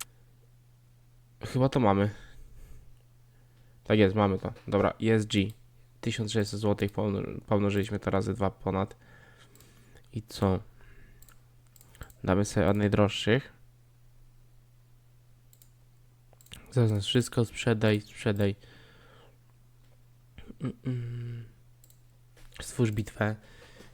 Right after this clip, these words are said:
I teraz możemy spróbować coś takiego ciekawszego. Dajmy sobie od stu pięćdziesięciu. Dajmy Nexa, to, to, to, to. Nuklear, Cheesy, Loreusz, Amar.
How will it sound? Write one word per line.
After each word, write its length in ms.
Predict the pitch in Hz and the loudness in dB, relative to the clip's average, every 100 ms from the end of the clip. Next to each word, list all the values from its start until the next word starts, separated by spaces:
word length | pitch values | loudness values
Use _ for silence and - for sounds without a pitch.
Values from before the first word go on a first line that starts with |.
| - | -8
I 80 | 117 | -4
teraz 420 | 123 117 107 104 | 2 4 4 0
możemy 380 | 113 107 107 104 | -2 0 -2 -2
spróbować 400 | - 107 104 101 | -4 -2 -2 -2
coś 220 | - 110 | -6 -6
takiego 560 | - - 110 104 104 113 - - - - - - - - - - | -6 -2 -2 0 -2 -6 -16 -20 -20 -20 -18 -18 -20 -20 -16 -4
ciekawszego. 680 | 131 131 117 - 104 104 110 - - - - - | 0 2 4 6 6 6 2 -4 -20 -20 -10 0
Dajmy 220 | 107 113 | 2 2
sobie 220 | - - | 0 0
od 260 | 110 - - - - - - - - | 0 -2 -18 -20 -20 -18 -18 -18 -10
stu 140 | 95 | -6
pięćdziesięciu. 600 | 117 104 - 104 - 104 - - - - - - - - | -4 -4 -4 -6 -6 -8 -10 -14 -14 -16 -18 -20 -20 -2
Dajmy 200 | 113 113 | 0 2
Nexa, 520 | 107 107 - 101 101 - - | 2 2 0 -2 -2 -4 0
to, 260 | 107 101 - | 2 2 0
to, 240 | - 104 104 - | 0 0 -2 -2
to, 220 | 104 101 - - | 0 0 -4 -2
to. 220 | 113 104 - - - - - - | 2 2 -2 -18 -20 -20 -20 -6
Nuklear, 460 | 120 - 113 104 - | -6 2 4 4 2
Cheesy, 420 | - 113 113 107 110 - - | 0 0 0 -2 -4 -14 -2
Loreusz, 600 | 113 110 107 104 107 - - - - - - | 2 4 4 2 -2 -10 -20 -20 -20 -16 -2
Amar. 320 | 110 107 107 | 0 2 0